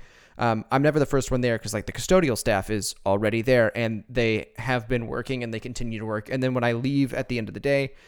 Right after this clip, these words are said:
you know, I'm leaving, like, three or four o'clock and they're still,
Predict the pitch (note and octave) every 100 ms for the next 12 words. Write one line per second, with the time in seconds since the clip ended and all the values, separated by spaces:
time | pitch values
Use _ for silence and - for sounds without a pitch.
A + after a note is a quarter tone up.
0 | - - - B2 A2+ A#2 B2 A#2+ G#2+ -
1 | A#2+ G#2+ A2 F#2+ A#2+ A#2 - A#2 A2+ G#2+
2 | - - _ _ _ _ - G#2+ G2 G2+
3 | G#2 G2